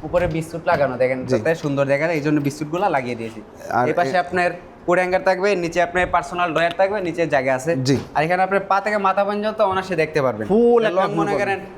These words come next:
Speaker 1: ড্রেসিং টেবিল।
Speaker 2: জি।
Speaker 1: ড্রেসিং টেবিলে কাজ করতে হবে। তারপরে লং সাইজের একটি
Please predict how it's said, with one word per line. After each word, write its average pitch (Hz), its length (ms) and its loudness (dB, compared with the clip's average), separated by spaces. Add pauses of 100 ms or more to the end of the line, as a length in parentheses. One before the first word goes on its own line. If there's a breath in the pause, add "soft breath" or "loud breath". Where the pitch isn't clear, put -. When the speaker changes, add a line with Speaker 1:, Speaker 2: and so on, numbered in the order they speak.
(160)
Speaker 1:
ড্রেসিং 190 320 0
টেবিল। 135 240 0 (280)
Speaker 2:
জি। 147 100 4
Speaker 1:
ড্রেসিং 156 500 -4
টেবিলে 180 220 0
কাজ 156 200 0
করতে 131 140 -4
হবে। 120 140 -4 (320)
তারপরে 180 260 2
লং 196 300 2
সাইজের 220 200 0
একটি 226 340 0